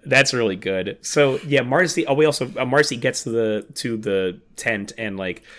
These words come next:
she finds the guy's body stuffed into the mermaid tank, uh, which is a nice little gross out scene. And that's where she has the, um, conversation with the photographer,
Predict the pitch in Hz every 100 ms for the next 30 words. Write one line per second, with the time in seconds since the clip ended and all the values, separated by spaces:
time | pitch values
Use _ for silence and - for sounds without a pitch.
0 | - - 151 - 131 123 110 - 117 113
1 | 101 101 98 95 98 - 110 - 113 107
2 | 98 98 90 82 82 78 - - _ -
3 | - _ - 104 92 104 110 110 104 101
4 | 90 98 92 - 85 - 80 - - -
5 | 113 135 135 135 - 123 113 107 - 117
6 | 107 - 92 87 87 87 _ - - _
7 | - 117 110 117 107 113 101 98 101 92
8 | 90 _ _ 131 90 90 85 - 120 95
9 | 92 87 104